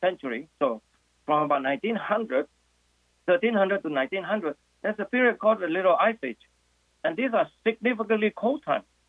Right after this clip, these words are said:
In fact, why is it called Little Ice Age? Because it's apparently this three, uh, six hundred years or, or, or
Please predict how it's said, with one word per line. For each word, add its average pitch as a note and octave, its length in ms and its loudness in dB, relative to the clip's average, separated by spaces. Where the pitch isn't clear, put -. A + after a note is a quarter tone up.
In F3+ 80 -2
fact, A#3 200 0
why F#3+ 300 2
is B3 220 -2
it B3+ 100 -4
called B3 220 0
Little B3+ 200 0
Ice B3+ 280 0
Age? C4+ 160 -4
Because - 300 -2
it's G3+ 140 -6
apparently B3 720 0
this A3 160 2
three, C4 300 -2
uh, F3+ 440 4
six B3 120 -2
hundred A3 340 2
years G#3 220 2
or, F3+ 80 4
or, C#3 680 2
or C#3 160 -2